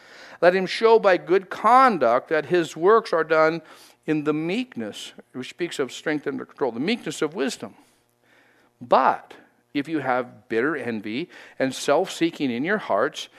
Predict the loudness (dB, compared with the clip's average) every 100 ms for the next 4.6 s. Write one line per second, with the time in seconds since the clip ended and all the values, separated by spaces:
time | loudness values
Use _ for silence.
0 | -20 _ -2 2 2 2 2 2 2 -2
1 | -6 -6 -4 -2 -2 -4 -6 -8 -4 -4
2 | 2 2 2 4 4 8 6 8 6 6
3 | 4 6 4 2 0 0 -2 -2 -2 2
4 | 2 0 -4 -2 -4 -6